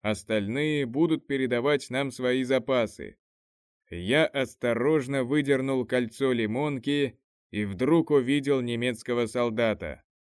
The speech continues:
Он шел, держа винтовку с оптическим прицелом. Щелкнула отпущенная скобка гранаты, зажигая пороховой залп. Через четыре секунды будет взрыв.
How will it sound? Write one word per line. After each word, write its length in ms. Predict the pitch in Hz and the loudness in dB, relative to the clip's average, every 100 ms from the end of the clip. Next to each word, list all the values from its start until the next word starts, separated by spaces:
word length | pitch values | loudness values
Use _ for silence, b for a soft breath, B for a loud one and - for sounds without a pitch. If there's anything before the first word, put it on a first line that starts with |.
| _ _ _ _ | _ _ _ _
Он 240 | 117 123 | -2 -2
шел, 520 | 110 - 147 147 131 - 101 | -4 0 4 4 4 -2 -6
держа 500 | 101 113 104 131 151 | 0 0 2 2 2
винтовку 640 | 139 127 113 147 117 135 | 0 0 2 2 2 -2
с 80 | 127 | 0
оптическим 680 | 123 - 139 139 113 131 113 | -2 0 -2 -2 -2 -4 0
прицелом. 760 | 127 123 139 123 110 90 - _ _ _ _ _ | 0 0 0 0 0 -4 -10 _ _ _ _ _
Щелкнула 840 | - - - 147 151 139 143 139 139 | -20 -12 0 2 2 0 -2 0 0
отпущенная 760 | 131 - 143 139 - 131 127 | -2 -2 -4 -4 -4 -4 -4
скобка 480 | 110 - 139 - 120 | -2 0 0 0 -2
гранаты, 800 | 110 107 104 139 131 139 131 - _ | 0 -2 0 -2 0 0 -2 -4 _
зажигая 580 | 107 110 113 113 151 117 | -4 -2 0 2 2 0
пороховой 580 | 131 123 110 117 123 | -2 -2 -2 -2 -2
залп. 420 | 107 117 107 80 - _ _ _ _ _ | -2 0 -2 -4 -12 _ _ _ _ _
Через 380 | - 110 123 110 | -4 2 2 2
четыре 420 | 127 117 143 127 | 0 2 2 2
секунды 580 | 113 107 147 143 131 120 | 0 -2 -2 0 2 2
будет 420 | 107 127 120 110 | 2 2 2 -2
взрыв. 580 | 98 107 110 104 87 | -6 -4 -2 -2 -6